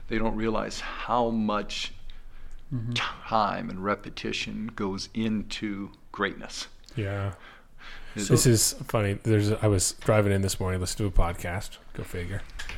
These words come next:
Speaker 3: I know, you're impressed. I was listening to a podcast. I don't listen to many podcasts, which is the funny thing about putting a podcast on.
Speaker 1: <laughs>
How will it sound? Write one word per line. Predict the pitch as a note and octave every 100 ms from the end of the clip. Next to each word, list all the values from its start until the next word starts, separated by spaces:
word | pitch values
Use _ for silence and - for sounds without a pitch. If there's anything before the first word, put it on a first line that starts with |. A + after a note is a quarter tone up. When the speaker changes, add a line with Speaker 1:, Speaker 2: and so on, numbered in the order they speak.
| - - - - -
Speaker 3:
I | A#2
know, | G#2
you're | G2+ G#2
impressed. | - F2+ -
I |
was | F#2+
listening | F#2 A2+ E2+
to | -
a | E2+
podcast. | - F#2
I | B2
don't | D#3+ C#3+
listen | C#3+ D3
to | C3
many | A#2+ A#2
podcasts, | - A2 A2+ C3+ C#3+ -
which | A#2+
is | A#2+
the | A2
funny | - A2+ B2
thing | A#2+ C#3 C#3+
about | D#3+ G2+ F#2+
putting | B2+ A2+ G#2+
a |
podcast | - G#2 G#2+ - -
on. | G#2+ G#2+ B2+
Speaker 1:
<laughs> | C#3+